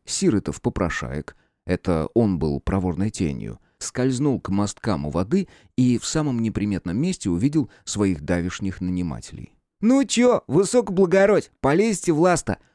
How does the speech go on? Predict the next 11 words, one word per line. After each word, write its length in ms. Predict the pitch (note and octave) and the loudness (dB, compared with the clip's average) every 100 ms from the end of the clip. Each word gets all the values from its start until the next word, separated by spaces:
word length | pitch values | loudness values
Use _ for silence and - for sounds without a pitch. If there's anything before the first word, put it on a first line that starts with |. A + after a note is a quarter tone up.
| _ | _
спросил 420 | - - F2+ F2+ | -8 -4 -2 -2
мальчишка, 560 | E2+ E2 - D3 - B2+ - _ | -4 -4 -2 -2 -2 -8 -10 _
топчась 440 | - C3 - F#3+ D3 | -2 -2 0 0 2
да 120 | C#3+ | 2
ёжась 440 | C3+ D3 A2 G#2 | 2 2 2 -2
от 120 | G#2+ - | -4 -2
холода 380 | C3 B2+ F#2+ | 2 4 4
и 80 | F#2+ | 2
сырости 440 | E2 C#3 C3+ - F2+ | 2 0 0 -2 -6
сентябрьского 760 | F#2 F#2 G2 F2+ E2+ - F2+ | -4 -2 0 -2 -2 -2 0
вечера. 440 | F2+ E2 - - | 0 -2 -6 -12